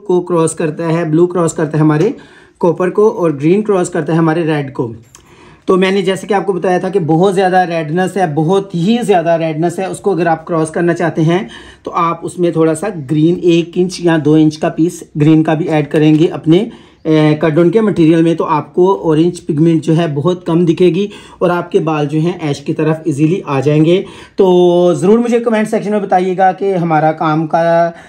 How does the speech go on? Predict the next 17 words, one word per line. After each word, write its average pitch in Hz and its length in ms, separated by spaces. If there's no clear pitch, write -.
तरीका 160 200
आपको 170 220
कैसा 165 260
लगा 185 220
है। 180 160
तो, 170 460
ए, 180 420
ऐसी 175 260
चीज़ें 185 360
और 175 240
ये 170 220
काम, 175 420
अ, 175 200
बताने 160 340
में 170 120
बहुत 180 280
सारा 170 380